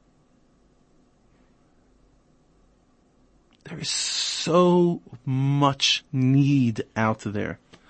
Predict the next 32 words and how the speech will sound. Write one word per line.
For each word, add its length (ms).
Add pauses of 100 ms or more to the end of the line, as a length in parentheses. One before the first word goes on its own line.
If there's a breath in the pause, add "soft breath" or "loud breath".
(520 loud breath)
There 160
are 60
so 360
many 220
people 460
who 180
need 560
so 680
many 560
things. 420
Just 180
look 140
how 80
many 140
organizations 720
we 80
have 80
in 40
the 80
town 260 (360 loud breath)
catering 520
for 180
so 320
many 260
needs. 560 (300 soft breath)
And 100
I'm 80
sure 260
there's 220
more 280
that, 220 (120)
that 200